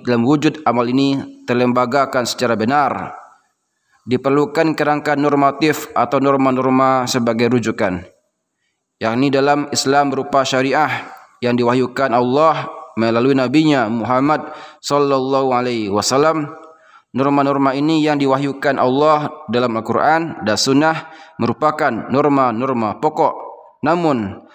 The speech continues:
norma-norma ini sering harus diperluas dengan norma-norma tambahan melalui ijtihad dan interpretasi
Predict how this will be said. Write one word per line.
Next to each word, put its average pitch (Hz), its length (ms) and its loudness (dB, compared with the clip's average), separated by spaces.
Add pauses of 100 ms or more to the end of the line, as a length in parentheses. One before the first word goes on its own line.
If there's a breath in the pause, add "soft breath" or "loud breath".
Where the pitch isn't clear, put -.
(200 loud breath)
norma-norma 139 640 2
ini 147 180 2
sering 143 320 2
harus 147 400 -4
diperluas 127 800 0
dengan 127 320 2
norma-norma 135 1000 0
tambahan 139 560 0 (320 loud breath)
melalui 131 540 0
ijtihad 113 800 -2
dan 123 340 -2
interpretasi 117 960 0